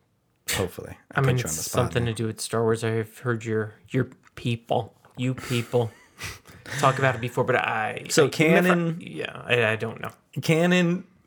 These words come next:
Speaker 1: basically means it's real, and not canon or legends means that it's not real in the Star Wars universe.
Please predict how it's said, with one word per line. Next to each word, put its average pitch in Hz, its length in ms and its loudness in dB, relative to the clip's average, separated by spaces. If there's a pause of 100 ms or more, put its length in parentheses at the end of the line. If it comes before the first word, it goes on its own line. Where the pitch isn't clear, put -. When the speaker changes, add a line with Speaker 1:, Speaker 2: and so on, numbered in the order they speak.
Speaker 1:
basically 123 460 2
means 98 480 -2 (440)
it's 104 200 0
real, 98 360 -6 (760)
and 104 180 0
not 107 260 2
canon 98 360 -2
or 101 220 0
legends 92 500 0
means 90 300 -4
that 95 120 -2
it's 85 160 -8
not 95 280 -8 (180)
real - 380 -6 (340)
in 123 140 4
the 110 60 0
Star 101 200 2
Wars 82 220 -6
universe. - 500 -10